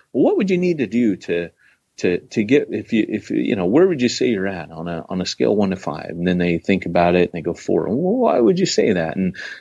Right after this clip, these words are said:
so there's a lot of cool ways you can go, but I think we need to train our people to,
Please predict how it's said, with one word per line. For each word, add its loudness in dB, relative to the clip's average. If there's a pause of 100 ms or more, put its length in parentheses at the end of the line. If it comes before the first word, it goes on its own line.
so 2
there's 2
a 2
lot -6
of -8
cool -2
ways -2
you -8
can -8
go, 0
but -2
I 4
think 0
we 2
need 2
to -2
train 2
our 2
people 0
to, 0